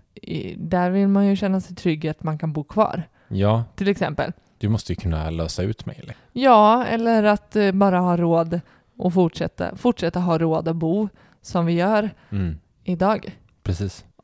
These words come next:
Speaker 1: Ä-, oavsett vad som händer dig eller mig. Så livförsäkring, eh,
Speaker 2: Det är ett bra tips till folket där ute, älskling.
Speaker 1: Mm.
Speaker 2: Med livförsäkring.
Speaker 1: Mm.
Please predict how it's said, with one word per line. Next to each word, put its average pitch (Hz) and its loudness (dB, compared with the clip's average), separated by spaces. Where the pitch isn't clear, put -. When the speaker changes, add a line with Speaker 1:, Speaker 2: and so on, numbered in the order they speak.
Speaker 1:
Ä-, 180 -2
oavsett 175 0
vad 185 0
som 185 2
händer 160 -2
dig 330 4
eller 330 2
mig. - -4
Så - 0
livförsäkring, 208 2
eh, 196 2
Speaker 2:
Det 139 2
är 135 -2
ett 139 0
bra 120 2
tips - -8
till 87 -2
folket 90 -8
där 101 0
ute, 92 -4
älskling. 87 -8
Speaker 1:
Mm. 269 0
Speaker 2:
Med 98 -2
livförsäkring. - -10
Speaker 1:
Mm. 214 4